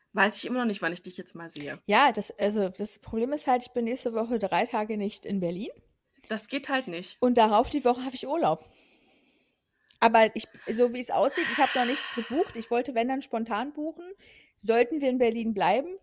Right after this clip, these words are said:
Speaker 2: kriegen wir es ja vielleicht hin, dass wir uns mal in meiner Urlaubswoche, Woche sehen.
Speaker 1: Na ja, das wär besser für dich.
Speaker 2: Weil ich mein, wir, wir
Speaker 1: Ansonsten
Speaker 2: leben ja in der gleichen <laughs> Stadt.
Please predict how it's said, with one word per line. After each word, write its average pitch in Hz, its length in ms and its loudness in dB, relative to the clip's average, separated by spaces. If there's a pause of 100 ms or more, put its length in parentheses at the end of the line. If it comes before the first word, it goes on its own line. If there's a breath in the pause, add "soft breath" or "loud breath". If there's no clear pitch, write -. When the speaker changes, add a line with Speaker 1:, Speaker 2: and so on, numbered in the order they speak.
(280)
Speaker 2:
kriegen 277 240 -6
wir 277 80 0
es 277 100 -2
ja 247 120 0
vielleicht 240 360 -2
hin, 269 160 -6
dass 240 220 -4
wir 240 80 0
uns 262 120 -6
mal 226 120 -2
in 226 60 -2
meiner 226 260 0
Urlaubswoche, 208 720 -4
Woche 185 300 -6
sehen. 156 320 -10 (580)
Speaker 1:
Na 190 220 -12
ja, 175 60 -8
das - 180 -16
wär 180 120 -8
besser 196 280 -10
für 170 160 -16
dich. - 120 -10
Speaker 2:
Weil 214 120 6
ich 254 60 -2
mein, 240 240 2
wir, 269 80 0
wir 208 80 0
Speaker 1:
Ansonsten 226 400 4
Speaker 2:
leben 302 160 0
ja 262 80 2
in 247 60 -2
der 254 100 2
gleichen 285 400 0
<laughs> - 20 -8
Stadt. - 580 -4